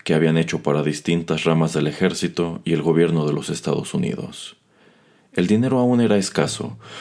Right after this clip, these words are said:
toda vez que los mercados europeos quedaron aislados durante la guerra y Walt no podía costear una caricatura ambiciosa como Snow White and the Seven Dwarfs o Bambi. La respuesta, decidió, era incursionar en el mundo live action,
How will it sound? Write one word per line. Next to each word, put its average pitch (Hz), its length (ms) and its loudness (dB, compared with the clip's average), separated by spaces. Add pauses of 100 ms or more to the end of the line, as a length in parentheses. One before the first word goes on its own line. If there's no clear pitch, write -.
(160)
toda 87 240 2
vez 82 220 4
que - 120 2
los 76 180 0
mercados 82 480 2
europeos 80 560 2
quedaron 80 380 2
aislados 82 440 0
durante 78 300 -2
la 78 100 0
guerra 82 440 2 (360)
y - 80 0
Walt 95 360 4
no 101 200 0
podía 107 320 4
costear 95 540 2
una 95 180 2
caricatura 85 580 2
ambiciosa 82 560 0
como 76 200 0
Snow 85 260 2
White 82 420 2
and 78 120 -2
the - 80 -4
Seven 80 360 0
Dwarfs 80 520 0 (320)
o 87 120 4
Bambi. 73 520 -2 (760)
La 76 140 2
respuesta, 82 880 0
decidió, 78 640 0 (340)
era 92 200 4
incursionar 87 580 2
en 82 100 4
el 80 100 2
mundo 82 260 2
live 80 280 2
action, 90 520 -2